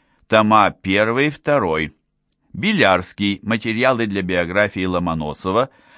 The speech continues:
Санкт-Петербург, тысяча восемьсот шестьдесят пятый год. Конец примечания.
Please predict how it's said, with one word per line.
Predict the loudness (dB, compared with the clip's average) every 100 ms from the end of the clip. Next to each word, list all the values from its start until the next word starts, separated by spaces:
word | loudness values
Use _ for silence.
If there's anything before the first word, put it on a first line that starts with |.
| _
Санкт-Петербург, | 0 0 0 -6 -8 -4 -4 -2 -6 -6 -6
тысяча | -6 -6 -6 -6
восемьсот | -6 -6 -6 -4 -4 -4
шестьдесят | -2 -2 -4 0 0 0 0
пятый | 0 0 -4 -4
год. | -4 -6 -6 _ _ _ -20 -8
Конец | 2 2 4 2 0
примечания. | -2 0 0 -2 -6 -8 -8 -12